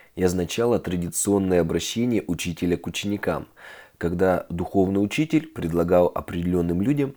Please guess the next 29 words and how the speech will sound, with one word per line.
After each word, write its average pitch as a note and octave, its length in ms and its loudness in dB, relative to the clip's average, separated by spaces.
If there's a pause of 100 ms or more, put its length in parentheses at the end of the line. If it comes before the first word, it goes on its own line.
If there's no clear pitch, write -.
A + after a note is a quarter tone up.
(120)
стать - 360 0
его A2 160 2
учениками G2+ 640 -2
и F#2+ 140 -6
последователями. F2 920 0 (340)
Эта F#2+ 240 -2
фраза A#2 500 0 (240)
представляет G2 640 0
собой F#2 320 0
призыв F#2 560 0 (220)
к - 80 -6
ученичеству. A#2 960 -2 (420)
Только G2+ 300 4
обычно A#2 520 0 (200)
ученики A2 480 -2
сами A2+ 440 2
искали F#2 360 0
учителя, F2 560 -4 (340)
но F2 80 -6
чтобы G2 280 0
учитель G2 360 -2
сам A#2 480 2
ходил F#2+ 420 -2
и F2 160 0
искал F2 340 2
себе F2 260 -2
учеников, E2 640 -6 (240)
это F#2+ 200 -2
было G2+ 300 4